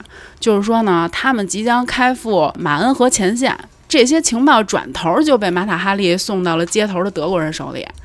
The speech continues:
然后这个马塔哈利就如偿所愿获得了丰富的报酬，而德国呢获得了在战场上的主动权。战争前期，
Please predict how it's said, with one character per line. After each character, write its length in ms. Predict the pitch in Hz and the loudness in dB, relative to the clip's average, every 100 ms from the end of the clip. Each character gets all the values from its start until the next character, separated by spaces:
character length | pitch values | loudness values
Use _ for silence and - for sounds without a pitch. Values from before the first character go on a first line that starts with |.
| - - - - | -20 -20 -20 -8
然 180 | 175 185 | 2 4
后 160 | 294 254 | 6 4
这 80 | |
个 80 | 220 | 2
马 120 | 196 | 0
塔 120 | 214 180 | 0 0
哈 180 | 190 | 0
利 160 | 214 185 | 0 0
就 180 | 185 170 | 0 0
如 200 | 165 208 | 0 -2
偿 200 | 226 233 | 0 0
所 200 | 170 98 | 0 0
愿 360 | 202 170 143 | 2 2 0
获 220 | - 208 175 | -2 -2 0
得 140 | 170 | 0
了 80 | 202 | -2
丰 180 | 254 262 | -2 -2
富 140 | 226 | -2
的 80 | 220 | 0
报 260 | 233 156 | 2 2
酬， 320 | - 180 - - - - - | -2 -10 -12 -14 -20 -20 -10
而 160 | - 262 | -2 0
德 260 | 233 196 269 | 2 4 6
国 200 | 214 170 | 4 4
呢 180 | 170 | 0
获 200 | 190 202 | 0 -2
得 120 | 180 185 | 0 -2
了 100 | 196 | -2
在 140 | 185 | -2
战 180 | 202 190 | -2 -2
场 140 | 170 | -2
上 100 | 180 | -4
的 80 | 180 | -6
主 120 | 170 | -6
动 200 | - 165 | -6 -6
权。 320 | 165 147 160 - _ - - - - - | -4 -4 -4 -6 _ -20 -20 -20 -20 -14
战 180 | - 277 | -2 2
争 160 | 311 330 | 4 4
前 300 | - 185 247 | 2 -2 -2
期， 340 | - 294 269 | 0 0 -2